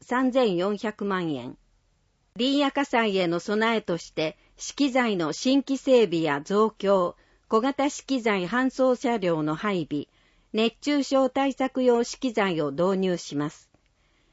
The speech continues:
リチウムイオン電池による火災への対応として、令和九年四月のリチウムイオン電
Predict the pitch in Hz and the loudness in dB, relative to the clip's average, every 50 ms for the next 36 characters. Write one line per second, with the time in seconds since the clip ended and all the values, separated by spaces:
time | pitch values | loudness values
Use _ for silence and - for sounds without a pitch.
0 | _ _ - 214 240 - - - 285 294 294 294 269 277 285 269 269 269 262 262 | _ _ -4 -2 -2 -2 0 0 2 2 4 4 4 4 2 2 2 2 2 2
1 | 262 233 262 262 247 220 - - 190 175 185 180 170 160 165 170 170 - - 294 | 2 4 6 6 6 4 2 -2 -2 0 0 2 2 0 0 -2 -2 -4 -4 -4
2 | - - 254 262 254 254 254 247 214 175 160 - - 185 208 214 202 202 196 190 | -2 -2 -2 0 2 4 4 4 4 2 -2 -2 -4 -4 -2 0 0 0 0 -2
3 | - - 185 180 - - - - 165 170 - _ _ _ _ _ _ _ - 220 | -2 -4 -6 -6 -6 -8 -6 -4 -4 -4 -6 _ _ _ _ _ _ _ 0 2
4 | 269 269 262 220 202 185 - - - 175 196 208 220 196 - - - - 214 240 | 4 4 4 4 4 2 -2 -4 -6 -4 -2 -2 -2 -2 -4 -6 -6 -4 -4 -2
5 | 247 247 - - 233 220 185 160 - - 180 196 196 - - 269 294 294 294 277 | -4 -4 -4 -4 -4 -2 -2 -2 -4 -4 -4 -6 -6 -4 -2 0 2 2 4 4
6 | 277 269 269 262 262 262 254 247 214 254 254 240 | 4 4 4 2 2 2 2 2 4 4 4 4